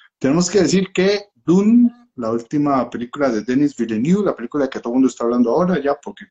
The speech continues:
ya están dejando hablar de, eh, El Juego del Calamar,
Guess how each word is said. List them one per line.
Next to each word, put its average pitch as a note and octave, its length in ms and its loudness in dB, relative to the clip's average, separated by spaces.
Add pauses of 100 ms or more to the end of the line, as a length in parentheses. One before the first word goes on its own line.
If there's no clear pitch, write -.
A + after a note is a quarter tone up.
ya A2 100 -2 (160)
están A#2 300 -4
dejando A2+ 300 0
hablar G#2 340 -2
de, A2+ 160 2
eh, B2 140 -8 (380)
El G#2 260 0
Juego A#2+ 220 2
del C3 100 0
Calamar, G2+ 460 -4